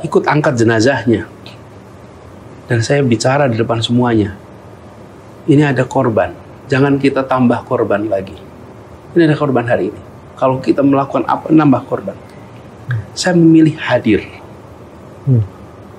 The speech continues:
Speaker 1: Karena negara harus hadir dalam situasi krisis.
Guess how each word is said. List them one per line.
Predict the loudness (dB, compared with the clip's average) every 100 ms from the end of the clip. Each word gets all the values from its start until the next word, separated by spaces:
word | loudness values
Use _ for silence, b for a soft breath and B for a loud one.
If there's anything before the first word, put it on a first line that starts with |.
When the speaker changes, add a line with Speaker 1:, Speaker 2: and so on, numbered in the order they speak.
| -4
Speaker 1:
Karena | -4 0 0 2
negara | 0 -2 0 0 0 0
harus | -2 -2 -2 -2 -6
hadir | -4 2 2 0 -4 -2
dalam | -2 -2
situasi | -4 -8 -4 -2 0 -2 -4 -6 -6
krisis. | -8 -8 -10 -10 -10 -12